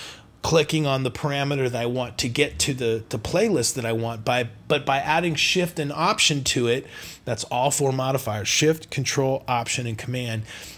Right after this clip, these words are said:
It will switch just the selected tracks, in this case, these six tracks, to the playlist that I want. So it's a four finger, uh, shortcut, right? So here we go. I'm gonna switch on volume,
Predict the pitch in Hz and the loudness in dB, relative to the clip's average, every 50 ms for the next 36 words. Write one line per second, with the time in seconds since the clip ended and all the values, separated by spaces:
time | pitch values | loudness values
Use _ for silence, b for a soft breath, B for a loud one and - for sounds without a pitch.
0 | B B B - 139 135 - 131 123 113 - - - 151 147 143 143 143 - - | B B B -4 -2 0 0 0 2 2 2 2 2 2 2 2 0 0 -4 -10
1 | - - - - 117 107 - 135 165 185 180 - - - 202 185 - - - 185 | -12 -12 -10 -8 -4 -2 4 6 6 6 6 4 2 2 2 4 4 4 4 4
2 | 175 175 180 190 - - 156 135 - - - 127 117 117 135 151 - - - - | 4 4 2 2 0 -2 -4 0 0 0 0 2 2 2 2 2 2 2 0 0
3 | 135 117 117 123 117 - - - 131 123 123 - - 127 117 113 - - 170 170 | 0 -4 -4 -2 -2 -4 -2 -2 -2 -2 -2 -2 -2 -2 0 2 2 2 2 2
4 | 165 - - - 135 120 120 120 - - - - 123 120 110 - - 127 123 120 | 2 0 0 2 2 2 0 0 0 -2 0 0 0 0 0 0 0 0 0 2
5 | 123 131 123 - - - 123 117 113 113 117 120 123 120 110 104 - - - 113 | 2 0 0 0 -2 -2 -2 -2 -2 -2 0 0 0 -2 -2 -2 -4 -4 -4 -4
6 | 104 - - 107 104 - - 135 135 139 135 - 143 131 131 123 120 117 113 117 | -4 -4 -4 -6 -6 -4 -2 0 0 0 -2 -4 -6 -6 -6 -4 -4 -2 -2 0
7 | 117 113 110 107 107 B B B B B B B B B B - - - - - | 0 0 -2 -2 -4 B B B B B B B B B B -6 -4 -2 0 2
8 | 131 123 120 104 - - 117 107 98 - 120 120 123 123 117 - - 117 107 131 | 2 2 2 0 0 0 0 0 0 0 -2 -2 -2 0 0 0 0 0 0 0
9 | 135 135 135 135 127 123 113 113 113 113 B B B B B B B - 127 117 | 0 0 0 0 0 2 2 2 0 0 B B B B B B B -10 -8 -6
10 | 117 120 120 117 107 - - - 127 120 110 - 123 117 113 110 104 101 120 120 | -6 -6 -4 -2 0 2 2 2 0 0 0 0 -2 -2 0 -2 0 0 2 2
11 | 120 123 123 123 123 120 120 120 110 | 2 2 2 2 2 2 2 0 -2